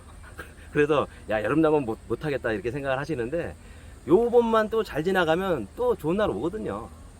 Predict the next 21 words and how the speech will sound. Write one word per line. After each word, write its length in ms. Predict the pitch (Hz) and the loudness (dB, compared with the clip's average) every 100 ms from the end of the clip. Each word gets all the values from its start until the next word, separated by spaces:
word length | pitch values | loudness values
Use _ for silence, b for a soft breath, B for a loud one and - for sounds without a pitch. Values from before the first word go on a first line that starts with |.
| - | -18
한 140 | - 240 | -12 -4
달 100 | 233 | -2
금방 320 | - 113 180 | -2 -4 -4
갑니다. 240 | 247 185 95 | -4 -6 -8
금방 260 | 110 110 107 | -6 -4 -4
가. 140 | 76 73 - - - - - - - | -6 -14 -16 -18 -20 -20 -20 -20 -6
그리고 440 | 147 170 180 117 76 | 0 4 4 2 -2
여름 200 | 110 170 | 0 2
장박을 300 | 170 165 156 143 | 2 2 2 0
하게 160 | 135 | 0
되면 360 | 123 147 143 85 | -2 0 -4 -6
그런 200 | 127 143 | -8 -4
게 80 | 120 | -4
있어요. 200 | - 82 - - - - - - - | -4 -12 -16 -20 -20 -20 -20 -20 -6
부부 220 | 170 214 | -4 2
사이에도 440 | 202 190 175 165 160 | 4 6 4 4 0
성격이 340 | 190 196 165 | 0 0 2
나오고, 540 | 117 101 127 160 90 80 B - | 2 0 0 -2 -4 -10 B -4
애들끼리도 520 | 110 156 196 180 165 151 | 0 2 2 2 2 2
성격이 320 | 151 151 131 | 2 2 2
나오고, 540 | 104 98 120 147 85 | 0 -2 -2 -4 -6